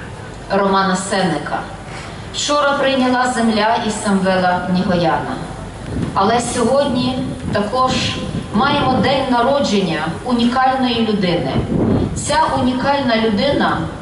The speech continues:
дала нам славень. Цей славень щогодини звучить не лише з цієї сцени, а з усіх майданів України.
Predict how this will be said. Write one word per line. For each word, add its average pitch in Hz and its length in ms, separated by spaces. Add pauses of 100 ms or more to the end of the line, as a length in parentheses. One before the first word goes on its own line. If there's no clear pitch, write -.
(300)
дала 247 440
нам 254 180
славень. 156 760 (540)
Цей 233 300
славень 294 580
щогодини 240 960 (420)
звучить 269 640
не 277 100
лише 269 360
з 262 220
цієї 269 380
сцени, - 600 (440)
а - 120
з - 60 (160)
усіх 320 520
майданів 226 680
України. 190 680